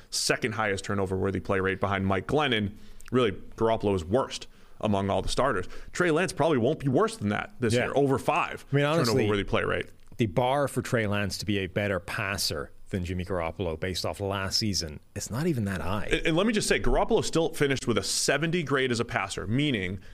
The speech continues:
Speaker 1: he had a lot of positives. He moved the chains. He found guys open beyond the sticks. Um, but that was it. But that, but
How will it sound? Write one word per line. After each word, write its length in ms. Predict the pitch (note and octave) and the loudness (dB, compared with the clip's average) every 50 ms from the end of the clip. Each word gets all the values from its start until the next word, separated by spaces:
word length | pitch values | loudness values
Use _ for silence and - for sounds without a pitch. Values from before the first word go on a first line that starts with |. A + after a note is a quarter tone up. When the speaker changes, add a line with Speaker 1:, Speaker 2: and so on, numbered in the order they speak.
| - - | -4 -2
Speaker 1:
he 120 | - C#3 B2 | 0 2 2
had 160 | B2 C3 D#3+ | 2 2 2
a 40 | F3+ | 2
lot 160 | F3 F3+ G3+ | 2 2 2
of 80 | G3+ - | 0 0
positives. 480 | F3 D3+ C3 C3 B2 C#3 C#3 D#3 C#3+ C3+ | 0 2 2 2 0 0 -2 -2 0 0
He 60 | B2+ | 2
moved 260 | B2+ C3 C#3+ D#3+ D3 | 4 4 4 4 2
the 60 | - | 0
chains. 340 | - - D#3 C#3 C#3 C#3 B2 | 0 0 0 0 0 0 0
He 160 | B2 G#2+ - - - - - | 0 -2 -2 -6 -12 -14 -8
found 320 | - - C3 C3 D3 D#3 | -2 0 0 2 2 2
guys 220 | E3+ E3 D#3+ D3 D3 | 2 0 0 0 2
open 340 | D3 D#3 D3+ D3+ D#3 D3+ D3 | 2 2 2 2 0 0 2
beyond 340 | B2+ B2+ B2 B2+ C#3 D3+ D#3+ | 2 2 2 2 2 2 0
the 40 | C#3+ | 0
sticks. 540 | - - F3 D#3 C#3 C3 C3 - - - - - - - - - - - - - - - | 0 2 2 2 2 2 0 -2 -6 -8 -10 -12 -18 -20 -20 -20 -20 -18 -18 -10 -2 0
Um, 260 | A#2+ A2+ A2 G#2 G2 | 2 2 2 2 2
but 140 | C3 B2 B2 | 0 2 2
that 140 | D3+ C#3 C#3+ | 2 2 2
was 140 | D3 B2+ C#3+ | 2 2 0
it. 100 | G#2+ G#2+ | 0 -2
But 80 | A#2 - | 0 0
that, 260 | B2+ A#2 - - - | 0 0 0 -2 0
but 260 | C3+ B2 - - - | 0 0 0 -2 -8